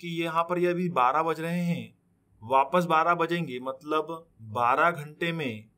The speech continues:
घड़ी की दोनों सुइयां कितनी बार मिलेंगी। या इसे और छोटे एग्जांपल समझ सकते हैं कि यहाँ पर जैसे एक, एक पाँच हो रहा है ना, तो एक से दो बजे के मध्य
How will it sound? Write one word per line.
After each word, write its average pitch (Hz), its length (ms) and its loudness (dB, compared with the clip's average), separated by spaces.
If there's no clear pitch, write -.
घड़ी 131 340 -6
की 165 160 0
दोनों 147 320 -2
सुइयां 143 460 -6
कितनी 156 320 -10
बार 135 220 2
मिलेंगी। 101 400 -8
या 160 140 2
इसे 190 500 -2
और 170 140 0
छोटे 175 340 0
एग्जांपल 156 380 -2
समझ 160 220 -6
सकते - 320 -10
हैं 196 200 0
कि 190 220 -4
यहाँ 165 260 0
पर 180 160 0
जैसे 175 200 -4
एक, 151 440 -4
एक 147 220 -8
पाँच 135 220 0
हो 117 80 -8
रहा 104 140 -8
है 123 140 -8
ना, 202 140 -2
तो - 260 -12
एक 185 240 2
से 180 220 0
दो 139 380 2
बजे 151 260 0
के 160 180 -6
मध्य 107 420 -6